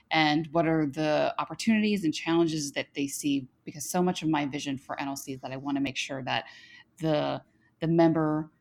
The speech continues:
the alumni, the fellow perspective is the foundation of any of our strategic plans moving forward. And I have very much my eye on what is the vision for this organization that will, um,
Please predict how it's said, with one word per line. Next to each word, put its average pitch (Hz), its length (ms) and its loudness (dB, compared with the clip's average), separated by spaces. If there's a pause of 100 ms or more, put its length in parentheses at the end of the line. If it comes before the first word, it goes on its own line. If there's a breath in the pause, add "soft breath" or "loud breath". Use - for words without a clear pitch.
(160)
the 151 80 -2
alumni, 151 560 2
the 147 100 -6
fellow 156 300 2
perspective 139 500 -8
is 131 140 -10
the 135 80 -14
foundation 127 880 -4
of 123 240 -4 (180)
any 139 220 -2
of 123 80 -8
our 131 80 -6
strategic 127 560 -10
plans 123 300 -8
moving 127 240 -8
forward. 123 400 -10
And 131 80 -8
I 113 60 -6
have 131 160 -14
very 147 280 -2
much 135 240 -6
my 139 80 -6
eye 127 260 -4
on 127 200 -8 (460 soft breath)
what 160 140 -2
is 160 120 0
the 151 100 -10
vision 147 300 -4
for 143 120 -16
this 135 160 -16
organization 135 640 -8
that 120 160 -6
will, 127 400 -6
um, 135 380 -10